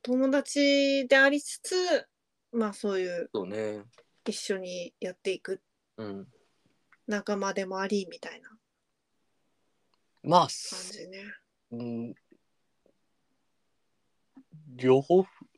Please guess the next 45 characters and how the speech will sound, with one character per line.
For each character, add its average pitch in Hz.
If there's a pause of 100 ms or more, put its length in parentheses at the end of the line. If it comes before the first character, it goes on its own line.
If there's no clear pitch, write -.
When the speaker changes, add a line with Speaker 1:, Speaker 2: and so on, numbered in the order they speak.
(260)
Speaker 2:
ど -
っ -
ち -
で 117
も 143
い 101
い 117
や。 139 (680)
<laughs> -
Speaker 1:
ま 320
あ、 -
ど 269
っ 294
ち -
で 392
も 370
い 254
い -
よ 247
な。 208 (140)
う 208
ん。 -
Speaker 2:
ど 147
っ -
ち 147
で 175
も 190
い 151
い、 143 (120)
い 131
い -
や 156
と -
思 110
っ -
た 101
わ、 - (500)
今。 226
Speaker 1:
う -
ん。 202
Speaker 2:
喋 160
っ -
と 147
い 123
て、 -